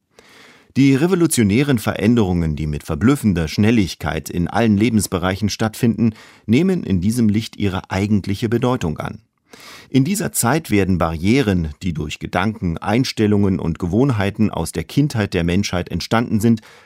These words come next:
allmählich abgebaut und die Strukturen einer neuen Zivilisation, welche die Kräfte des Erwachsenseins widerspiegeln,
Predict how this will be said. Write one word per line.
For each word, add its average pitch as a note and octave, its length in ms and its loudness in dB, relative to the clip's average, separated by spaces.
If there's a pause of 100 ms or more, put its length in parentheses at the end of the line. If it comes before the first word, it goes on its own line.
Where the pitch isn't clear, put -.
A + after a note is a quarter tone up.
(160)
allmählich A2+ 520 2
abgebaut - 640 -6 (420)
und G2 200 0
die F#2+ 80 0
Strukturen A#2+ 640 0
einer E2+ 280 -2
neuen G#2+ 380 2
Zivilisation, G#2+ 920 2 (340)
welche A#2 280 0
die G#2 120 -2
Kräfte B2 420 -2
des F2+ 200 -4
Erwachsenseins E2+ 960 -4
widerspiegeln, G2+ 720 0